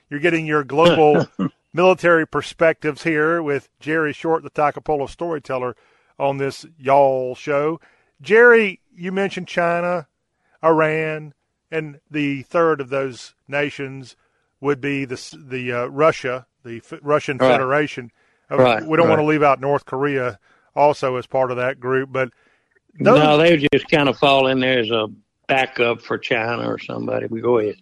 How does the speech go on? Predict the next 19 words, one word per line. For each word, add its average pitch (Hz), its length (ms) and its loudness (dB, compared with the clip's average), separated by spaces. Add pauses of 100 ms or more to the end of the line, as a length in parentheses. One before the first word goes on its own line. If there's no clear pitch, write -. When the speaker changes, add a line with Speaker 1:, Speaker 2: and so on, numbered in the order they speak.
(140)
Speaker 1:
Three 277 220 2
of 233 60 6
those 185 240 6
nations 156 540 0
don't 160 320 0
have 143 300 -2
a 127 240 -4 (380)
real 170 460 6
reason 139 400 2
to 120 100 0
hate 143 460 -4 (180)
the 120 120 -12
United 113 460 -10
States. - 500 -14
Three 202 200 -6
of 190 80 0
those 156 260 0
nations, 139 640 -4 (1040)
uh, 135 600 2